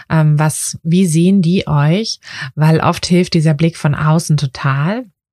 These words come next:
Mhm. Und es gibt natürlich auch im Internet ganz, ganz viele von diesen Persönlichkeitstests. Da könnt ihr auch mal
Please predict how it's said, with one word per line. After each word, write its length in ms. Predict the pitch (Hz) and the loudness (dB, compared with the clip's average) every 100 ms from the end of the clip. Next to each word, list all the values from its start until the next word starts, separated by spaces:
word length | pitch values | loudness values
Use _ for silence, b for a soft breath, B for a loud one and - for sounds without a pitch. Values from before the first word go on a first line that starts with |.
| _ _ _ _ | _ _ _ _
Mhm. 320 | 214 185 170 160 - | 2 4 4 0 -4
Und 400 | 180 185 202 202 B B B | 0 2 2 -2 B B B
es 160 | 170 - | -6 -2
gibt 160 | 185 | 0
natürlich 520 | 170 170 170 165 - - | 2 2 2 0 -2 -2
auch 220 | 156 - | -2 0
im 140 | 135 | -2
Internet 500 | 127 196 208 170 156 | 0 0 2 2 0
ganz, 400 | 147 156 165 165 | -2 0 2 0
ganz 300 | - 151 151 | -2 -2 -2
viele 680 | - 165 160 156 147 - - | -2 0 2 2 0 -2 -6
von 100 | 165 | -2
diesen 180 | 151 147 | 0 0
Persönlichkeitstests. 1080 | 143 160 247 294 - 185 175 - 175 170 - | -2 -2 -2 -4 -4 -6 -6 -6 -4 -4 -4
Da 120 | - | -8
könnt 200 | 139 156 | -2 -2
ihr 220 | 143 131 - | -2 -4 -4
auch 100 | 139 | -4
mal 240 | 139 73 | -6 -6